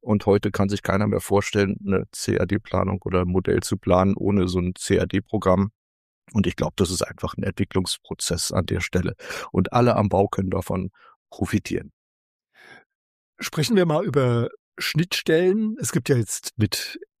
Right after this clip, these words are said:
Speaker 2: I F C ein Standard für, wie ein bim-Modell aussehen soll. Das ist allerdings natürlich nicht mit gleich, äh, festgelegt, wie tief die Informationen drin sind oder wie genau sie sind. Also was du eben sagtest mit Qualitäten und,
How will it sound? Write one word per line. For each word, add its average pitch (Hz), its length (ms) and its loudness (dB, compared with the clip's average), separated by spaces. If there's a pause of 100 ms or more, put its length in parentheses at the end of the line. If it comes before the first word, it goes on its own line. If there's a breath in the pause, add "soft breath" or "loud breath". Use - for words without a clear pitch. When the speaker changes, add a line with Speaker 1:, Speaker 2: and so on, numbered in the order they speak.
Speaker 2:
I 131 100 2
F 110 160 0
C 143 440 0
ein 107 500 -2
Standard 147 800 2
für, 123 560 2
wie 123 120 2
ein 104 160 0
bim-Modell 123 480 2
aussehen 123 640 2
soll. 113 540 2 (340 loud breath)
Das 117 160 0
ist - 20 4
allerdings 120 380 2
natürlich 104 460 -4
nicht - 640 -6
mit 113 180 -4
gleich, 107 340 2 (140)
äh, 104 500 4 (580 loud breath)
festgelegt, 120 640 0
wie 117 240 2 (100)
tief - 320 0
die 147 120 0
Informationen 117 640 2
drin 143 200 2
sind 110 160 2
oder 104 160 4
wie 104 120 0
genau 107 340 4
sie 107 160 2
sind. 98 260 -4
Also 101 140 0
was 104 140 -2
du 113 100 0
eben 107 180 2
sagtest 107 560 0
mit 113 140 0
Qualitäten 110 960 0
und, 107 640 -4